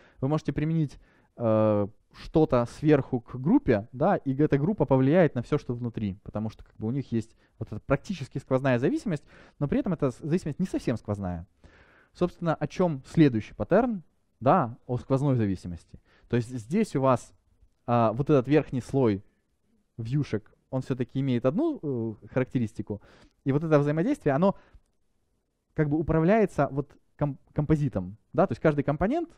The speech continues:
он подвергается воздействию по правилам комп-, композита. А декоратор делает почти то же самое, причём тут тоже интерфейсы как бы в принципе там практически одинаковые, да, и как бы, а, вложенность тоже есть, потому что у вас,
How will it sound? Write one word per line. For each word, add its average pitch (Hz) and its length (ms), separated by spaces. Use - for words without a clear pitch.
он 139 160
подвергается 147 460
воздействию 156 380
по - 160
правилам 151 420
комп-, - 240
композита. 131 520
А 151 100
декоратор 240 460
делает 180 340
почти - 380
то 147 120
же 131 100
самое, 233 440
причём 175 300
тут 175 140
тоже 147 260
интерфейсы 160 480
как 131 140
бы 123 80
в - 40
принципе 131 360
там 101 260
практически - 460
одинаковые, 135 560
да, 143 180
и 131 280
как 127 140
бы, 123 340
а, 101 280
вложенность 156 600
тоже 131 200
есть, 123 260
потому 113 280
что - 160
у 113 40
вас, 113 220